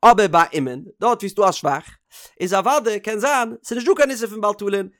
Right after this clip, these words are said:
ווייל אם אין קונה בשבח כלי. איז צייכן די גמרא צו, אז אלע מאי די סלקא דתן מקודש, די לא יגרא לביטשע. פשט, לויט, די פרידיגע פשט, וואס מען געוואלט, דו זאגן די ברייתא,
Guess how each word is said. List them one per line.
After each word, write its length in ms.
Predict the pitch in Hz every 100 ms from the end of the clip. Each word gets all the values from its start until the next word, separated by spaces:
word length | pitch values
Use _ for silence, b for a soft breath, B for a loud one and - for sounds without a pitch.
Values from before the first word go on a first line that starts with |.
| -
ווייל 140 | 196
אם 160 | 208 262
אין 100 | 220
קונה 340 | 214 247 226
בשבח 360 | 202 196 202 196 -
כלי. 300 | 151 - - _ -
איז 160 | 117
צייכן 340 | - 180 254 202
די 80 |
גמרא 300 | 151 170 214
צו, 180 | 175 - 240 214 160 - _
אז 180 | 170 156
אלע 100 | 160
מאי 220 | 151 202
די 100 | 175
סלקא 460 | 156 214 294 277 190
דתן 440 | 160 226 254 208
מקודש, 680 | 185 175 160 - 254 202 147 147 _
די 120 | 139
לא 200 | 180 196 277
יגרא 400 | 359 269 151 156
לביטשע. 440 | 143 131 123 131 147 226 b b _
פשט, 220 | - 160 - -
לויט, 380 | 185 285 233 -
די 120 | 151 160
פרידיגע 420 | 175 285 277 -
פשט, 120 | - 160
וואס 140 | 147 143
מען 100 | 160
געוואלט, 260 | 160 165
דו 60 | 147
זאגן 200 | 151 147
די 80 | 147
ברייתא, 460 | 143 139 127 143